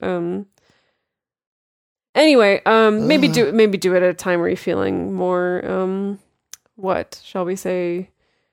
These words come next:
Speaker 1: resilient, I suppose.
Speaker 2: Ugh.
Speaker 1: Okay, just take it away. It can get a little fountainish.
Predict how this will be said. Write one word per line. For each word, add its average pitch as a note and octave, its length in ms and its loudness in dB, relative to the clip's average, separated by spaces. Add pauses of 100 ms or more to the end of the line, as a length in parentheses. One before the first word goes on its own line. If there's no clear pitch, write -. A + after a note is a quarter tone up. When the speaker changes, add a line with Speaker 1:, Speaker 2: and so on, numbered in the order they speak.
(160)
Speaker 1:
resilient, G#3+ 960 0 (180)
I B3 100 -2
suppose. C4+ 580 2 (180)
Speaker 2:
Ugh. C#3+ 280 -4
Speaker 1:
Okay, A#3 220 2
just C#4 180 0
take C#4+ 120 4
it G#3 40 4
away. F#3+ 220 0
It C4 80 0
can C4 100 2
get B3+ 80 4
a - 20 6
little F#3 160 2
fountainish. - 640 -4